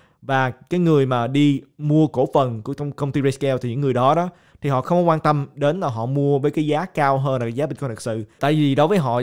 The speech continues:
khi họ đầu tư một triệu đi, thì họ mà được cái phần lời là mười phần trăm, tại vì giá Bitcoin tăng mười phần trăm thì họ lời một trăm ngàn.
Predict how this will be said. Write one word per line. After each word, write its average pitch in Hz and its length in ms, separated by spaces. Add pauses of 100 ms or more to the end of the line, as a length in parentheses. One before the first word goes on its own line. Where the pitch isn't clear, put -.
khi 151 100
họ 131 140
đầu 123 140
tư 143 100
một 123 160
triệu 123 200
đi, 143 180 (280)
thì 135 120
họ 117 500
mà 131 220
được 120 280
cái 160 160
phần 120 360
lời 117 220
là 113 120
mười 127 160
phần 117 160
trăm, 135 240
tại 123 140
vì 123 140
giá 123 160
Bitcoin 143 280
tăng 135 180
mười 123 80
phần 110 160
trăm 131 220 (300)
thì 135 80
họ 120 200
lời 131 120
một 120 140
trăm 143 180
ngàn. 117 220